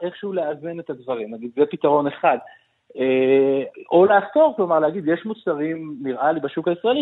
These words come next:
שאסור למכור אותם באיזשהו הקפה או קובעים גבול.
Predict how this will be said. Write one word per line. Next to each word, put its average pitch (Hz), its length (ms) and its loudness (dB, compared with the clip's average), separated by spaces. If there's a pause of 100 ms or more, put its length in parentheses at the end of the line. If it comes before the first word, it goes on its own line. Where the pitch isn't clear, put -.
שאסור 214 480 -2
למכור 180 340 0
אותם 143 400 -2
באיזשהו 135 540 -2
הקפה - 460 2
או 127 240 2 (220)
קובעים 151 320 2
גבול. 131 300 -6